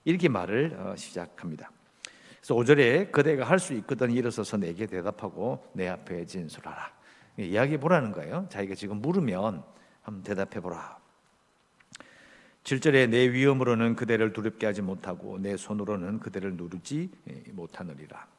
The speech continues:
어, 상당히 이제, 어,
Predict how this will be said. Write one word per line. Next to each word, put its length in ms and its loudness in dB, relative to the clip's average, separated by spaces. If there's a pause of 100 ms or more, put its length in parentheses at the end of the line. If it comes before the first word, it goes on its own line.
(1040)
어, 160 -6
상당히 460 -2
이제, 380 -8 (420)
어, 260 -16